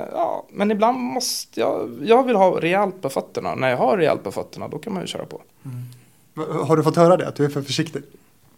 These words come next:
Speaker 1: Nej, ja, men det finns ju så här, det är ju, det är ju lättare att dra en snabb slutsats än att inte göra det.
Speaker 2: Mm.
Speaker 1: Och det där med att dra snabba slutsatser,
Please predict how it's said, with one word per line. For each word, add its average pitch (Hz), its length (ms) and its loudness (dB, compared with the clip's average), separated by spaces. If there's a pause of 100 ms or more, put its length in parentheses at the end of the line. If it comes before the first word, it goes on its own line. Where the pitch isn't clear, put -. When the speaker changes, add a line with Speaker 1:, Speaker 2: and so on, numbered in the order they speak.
(140)
Speaker 1:
Nej, 160 380 4
ja, 185 140 12
men 190 120 6
det 180 80 8
finns 202 260 4
ju 180 40 -2
så 185 120 0
här, 202 160 10
det 170 80 4
är 170 300 6
ju, 160 140 -6
det 170 160 -4
är 175 40 4
ju 170 160 6
lättare 185 720 4
att 151 180 2
dra 151 300 6
en 147 100 2
snabb 160 540 0
slutsats - 1000 0 (760)
än 135 280 2
att 131 120 2
inte 143 280 2
göra 90 200 4
det. 76 160 -4 (140)
Speaker 2:
Mm. 131 300 -12 (260)
Speaker 1:
Och 160 160 0
det 165 60 4
där 165 100 10
med 165 80 4
att 160 80 0
dra 165 120 6
snabba 165 360 0
slutsatser, 165 720 -2